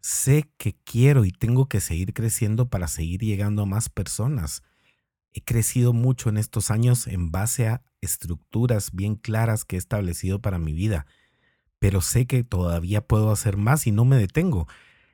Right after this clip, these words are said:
Vivo leyendo libros, tomando cursos,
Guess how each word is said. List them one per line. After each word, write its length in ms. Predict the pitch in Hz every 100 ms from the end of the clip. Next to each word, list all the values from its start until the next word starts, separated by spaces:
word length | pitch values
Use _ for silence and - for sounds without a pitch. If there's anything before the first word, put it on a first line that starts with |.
| _
Vivo 260 | 117 110 117
leyendo 420 | 113 98 107 107
libros, 640 | 101 151 135 135 127 120 -
tomando 520 | 95 95 104 101 95
cursos, 760 | - 135 131 - 135 127 -